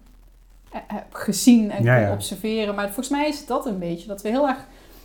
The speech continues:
Speaker 1: dingen niet proberen weg te duwen, niet naartoe willen en het een beetje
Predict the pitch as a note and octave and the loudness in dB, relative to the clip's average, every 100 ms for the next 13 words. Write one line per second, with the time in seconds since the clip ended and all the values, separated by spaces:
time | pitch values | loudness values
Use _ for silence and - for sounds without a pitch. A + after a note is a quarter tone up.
0 | - - A3+ A#3+ A3 G#3 - A3 A#3+ - | -8 -2 0 2 2 0 -6 -12 -12 -2
1 | A#3 C4 - - G#3 G3 A3+ C#4 - G#3+ | 0 0 -4 0 2 2 0 -2 0 2
2 | B3 B3 A#3 G#3+ G3+ C#4+ B3+ B3 A3+ G3+ | 4 4 2 0 2 4 8 8 8 6
3 | G3+ G#3 A3+ B3 A#3 G#3 | 6 6 6 6 4 2